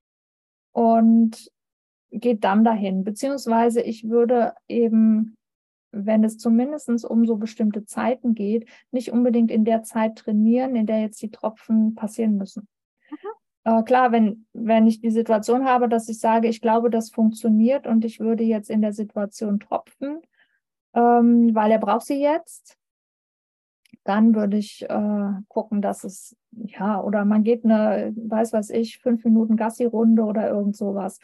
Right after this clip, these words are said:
Speaker 1: Also ich denke, bei diesen Dingen hat man immer so ein bisschen ein Zeitfenster.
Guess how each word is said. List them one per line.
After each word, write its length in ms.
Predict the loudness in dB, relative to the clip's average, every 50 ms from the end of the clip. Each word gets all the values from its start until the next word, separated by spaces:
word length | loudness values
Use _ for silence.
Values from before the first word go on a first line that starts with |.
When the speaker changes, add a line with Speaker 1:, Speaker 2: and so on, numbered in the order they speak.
| _ _ -20 -20 -20 _ _ _ _
Speaker 1:
Also 360 | -2 0 2 4 4 4 2 0 -6 _ -20 -18 -10
ich 180 | -10 -10 -4 0
denke, 600 | 2 2 2 4 2 2 2 2 0 -2 -4 -10 -20 -20 _ _ _ _
bei 300 | -12 -8 -4 -2 -2 -2
diesen 380 | 0 0 -2 0 2 2 2 2
Dingen 280 | 4 4 4 4 4 2
hat 140 | 0 -4 -4
man 160 | -4 -4 -2
immer 320 | 0 2 4 4 4 4
so 80 | 2 2
ein 160 | 0 0 0 0
bisschen 400 | -2 -4 -6 -4 -2 0 0 2
ein 120 | 0 -2
Zeitfenster. 920 | -6 -8 -10 -10 -10 -10 -10 _ -10 -8 -8 -8 -10 -12 -14 -14 -14 -14